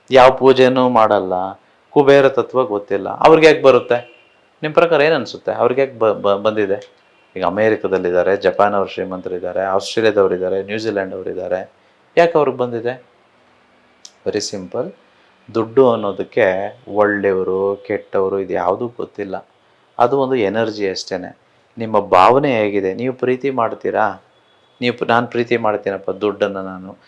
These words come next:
ಏನ್ ಬರುತ್ತೋ ಜೋಪಾನ ಮಾಡ್ತೇನೆ, ಹುಷಾರಾಗಿ ಇಟ್ಕೊಳ್ತೇನೆ,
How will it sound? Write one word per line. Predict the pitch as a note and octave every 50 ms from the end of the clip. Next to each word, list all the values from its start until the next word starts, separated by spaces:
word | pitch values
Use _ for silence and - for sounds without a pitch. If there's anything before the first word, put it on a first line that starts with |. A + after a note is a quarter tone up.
| _ _ _ -
ಏನ್ | G#2 G#2 G#2 G2
ಬರುತ್ತೋ | G2 F#2+ F#2+ F#2 - G2+ F#2
ಜೋಪಾನ | F#2 F#2+ F#2+ - - F2+ F2 F2
ಮಾಡ್ತೇನೆ, | F2 F2 F2+ F2+ F2 F2 - F2 F2 F2+ F2+ F2+ F2 F#2 F#2 _ _ _ _ _ -
ಹುಷಾರಾಗಿ | G2 F#2 - G2+ G2 G2 F#2+ F#2 F#2
ಇಟ್ಕೊಳ್ತೇನೆ, | F#2 - - - F#2+ F2+ F2+ F2 - - E2+ F2 F2 F2 F2 F2 F2+